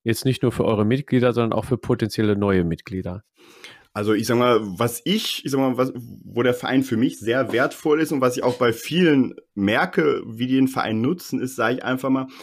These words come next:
Speaker 2: viele haben einfach einen stressigen Tag, irgendwie Stress auf der Arbeit, das Leben läuft nicht so und, äh, die Leute kommen in den Club und entspannen einfach nur. Also ich sag mal,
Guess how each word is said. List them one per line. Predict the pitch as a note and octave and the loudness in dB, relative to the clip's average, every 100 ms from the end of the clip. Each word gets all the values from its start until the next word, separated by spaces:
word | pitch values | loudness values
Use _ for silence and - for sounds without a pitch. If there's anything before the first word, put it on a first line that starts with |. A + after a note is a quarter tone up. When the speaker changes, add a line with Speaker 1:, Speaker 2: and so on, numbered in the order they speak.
| - - - _ _ | -20 -20 -20 _ _
Speaker 2:
viele | - D3+ E3 | -2 2 4
haben | D3 D#3 | 4 2
einfach | D3+ D3+ | 2 2
einen | C3+ | 2
stressigen | - D3+ D3+ C#3 B2 | 4 2 4 4 4
Tag, | C#3+ D#3 D#3 D3+ | 4 4 4 2
irgendwie | C#3 C#3 C3+ | 0 0 -2
Stress | B2+ C#3+ D3 | -2 0 0
auf | B2 C3 | 0 0
der | B2 - | 0 2
Arbeit, | C#3+ E3+ E3 D#3+ D#3 C3+ | 2 2 4 4 2 0
das | - | 2
Leben | C3+ F3 E3 | 4 4 4
läuft | D#3 D#3+ D#3+ D#3 | 6 4 4 -2
nicht | D3 | 0
so | D#3 | 0
und, | D3+ D3 - - | 2 0 -2 0
äh, | C3+ C3+ | 2 4
die | |
Leute | C#3 F#3 E3 | 4 4 2
kommen | D#3+ E3+ | -2 -2
in | E3 | 0
den | D3+ | 0
Club | E3 F#3 | 0 0
und | E3 | 0
entspannen | D#3 - D3+ D#3 B2 | -2 0 0 2 2
einfach | F2+ F2+ E2+ F2 | -2 -4 -8 -6
nur. | F2 F2 A#2 | -8 -8 -6
Also | A#2 | 0
ich | B2+ | 2
sag | D3 | 2
mal, | D#3 D3 | 2 2